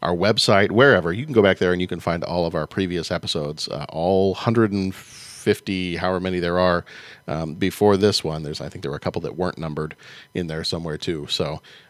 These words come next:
um, but those are all there. You can all take a look at, uh, take a look going back all the way to the nineteen eighty-four, nineteen eighty-five, uh, episodes that we started off with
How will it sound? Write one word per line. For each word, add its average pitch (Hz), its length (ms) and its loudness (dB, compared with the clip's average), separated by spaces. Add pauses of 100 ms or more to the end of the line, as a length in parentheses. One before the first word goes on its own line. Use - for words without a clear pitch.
um, 76 540 -4
but 85 120 -4
those 110 160 4
are 120 80 6
all 123 80 8
there. 131 220 8
You 160 140 0
can 92 100 2
all 85 260 0
take 92 240 -2
a 87 40 -2
look 90 240 2
at, 92 260 0
uh, 85 280 -2 (120)
take 98 140 -4
a - 20 0
look 98 160 -2
going 95 220 -2
back 92 240 0
all 90 160 0
the 92 40 -4
way 90 200 -2
to 92 160 -4
the 85 180 -6
nineteen 98 320 -6
eighty-four, 92 400 2
nineteen 90 320 -4
eighty-five, 95 800 0
uh, 90 200 -8
episodes 92 380 0
that - 60 -4
we - 80 -6
started 95 340 0
off 104 200 4
with 117 300 4